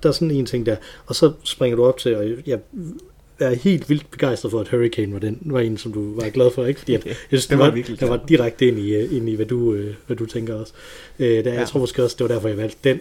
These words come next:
Speaker 1: øh, til at have den,
Speaker 2: <laughs>
Speaker 1: til at have det, den plads i, på listen der. Øh, men, men den, øh, øh, den er jo rigtig meget ind i den der, øh, meget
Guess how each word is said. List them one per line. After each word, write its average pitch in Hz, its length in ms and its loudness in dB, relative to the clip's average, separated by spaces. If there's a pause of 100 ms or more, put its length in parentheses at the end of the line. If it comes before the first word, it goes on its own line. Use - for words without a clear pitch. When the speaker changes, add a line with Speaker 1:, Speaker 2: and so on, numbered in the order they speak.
(120)
Speaker 1:
øh, 101 200 -8 (220)
til 131 120 2
at 107 180 -2
have 123 160 2
den, 143 400 4
Speaker 2:
<laughs> - 0 -
Speaker 1:
til - 140 2
at 123 60 4
have 123 100 2
det, 127 220 0 (340)
den 123 120 2
plads 127 380 -4
i, 120 200 -6
på 139 60 -4
listen 160 280 0
der. 156 100 2 (680)
Øh, 120 360 0
men, 123 360 -2 (840)
men 127 120 -10
den, 131 260 0
øh, 113 320 -2
øh, 113 400 -4 (140)
den 143 140 0
er 127 80 -4
jo 104 200 -4 (520)
rigtig 123 340 -4
meget 110 420 -6
ind 123 300 -4
i 113 360 -10
den 110 220 -2
der, 107 140 -4 (600)
øh, 101 380 -8
meget 110 240 -8